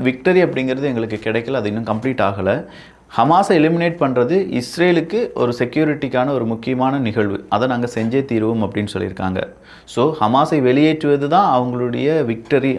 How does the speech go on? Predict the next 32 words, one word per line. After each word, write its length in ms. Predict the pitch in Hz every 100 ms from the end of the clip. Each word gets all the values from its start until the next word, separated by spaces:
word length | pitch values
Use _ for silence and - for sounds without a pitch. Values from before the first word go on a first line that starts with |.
| 117
அப்படின்னு 260 | 110 117
சொல்லி 320 | 117 107 139
அவங்க 300 | 170 107 117 -
சொல்லாம 360 | 110 120 120 127
இப்போ 220 | 110 127
உலக 320 | - 110 120
நாடுகளுக்கு 440 | 110 101 101 120
சொல்ல 320 | 135 110 110 104
ஆரம்பிச்சிருக்காங்க. 680 | 107 104 - 98 98 123 - - - - -
ஹமாஸை 360 | 156 208 214
வெளியேற்றுவது 580 | 151 147 185 190 180 135
எப்படி? 480 | 120 113 113 113 -
ஏன்னா 140 | - 151
சுத்தி 280 | 165 165 202
வளைக்க 260 | 160 143
போறாங்க 400 | 147 131 107 107
இஸ்ரேல். 480 | 135 120 - 104 - - - _ 104
காசாவை 400 | 107 151 170 175
சுத்தி 280 | 151 147
வளைச்சிட்டாங்கன்னா 540 | 170 151 - 139 143 160 143
ஹமாஸால 420 | 139 143 131 139
வெளியேற 360 | 117 113 123
முடியாது. 500 | 120 101 101 101 - - - - -
உள்ளேயே 440 | 107 127 147 190
ஹமாஸை 460 | 151 131 143 - 135
தீர்த்து 220 | 143 139
கட்டுறதுக்கான 680 | 131 123 123 110 113 120 - 117
முயற்சிகள்ல 480 | 117 120 113 101
தான் 160 | 110 -
இஸ்ரேல் 400 | 113 107 127 147
ஈடுபட்டு 440 | 113 113 110 113
வருகிறது. 600 | 127 95 92 95 95 92